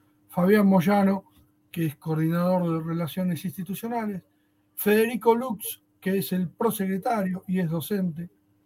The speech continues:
eh, en un centro de formación profesional,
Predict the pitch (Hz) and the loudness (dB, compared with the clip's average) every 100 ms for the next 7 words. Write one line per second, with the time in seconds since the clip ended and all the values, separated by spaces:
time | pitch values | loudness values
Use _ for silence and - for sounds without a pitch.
0 | _ _ - 143 160 - 156 165 190 170 | _ _ -8 -6 -8 -8 -6 -4 -4 -4
1 | 165 147 156 160 143 170 147 143 147 214 | -4 -6 -4 -4 -4 -6 -8 -12 -10 -6
2 | 226 214 | -4 -4